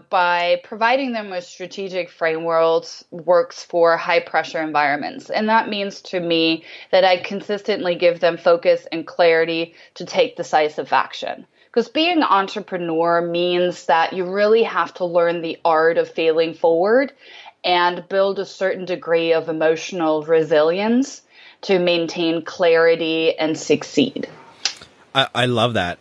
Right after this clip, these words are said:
Speaker 2: I love that. And there's so many golden nuggets in there that I don't wanna graze over because, like, it's just like, I, like,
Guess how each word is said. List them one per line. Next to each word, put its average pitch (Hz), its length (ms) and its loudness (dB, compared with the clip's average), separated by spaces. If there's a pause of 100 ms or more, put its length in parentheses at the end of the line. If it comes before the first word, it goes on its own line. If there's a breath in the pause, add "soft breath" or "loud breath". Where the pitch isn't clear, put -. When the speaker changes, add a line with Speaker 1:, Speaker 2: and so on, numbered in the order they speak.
Speaker 2:
I 117 140 2
love 110 480 0 (140)
that. 110 320 -4
And 117 140 -4
there's 113 160 0
so 135 320 0
many 131 240 0
golden 117 520 0
nuggets 107 340 0
in 139 60 0
there 147 160 4
that 117 200 2
I 110 120 0
don't 110 320 -2
wanna 113 160 -2
graze 104 280 -4
over 120 240 0
because, 120 300 -4
like, 117 160 -6
it's 113 120 -4
just 127 160 -4
like, 127 120 0
I, 123 160 0 (420 loud breath)
like, 127 180 -2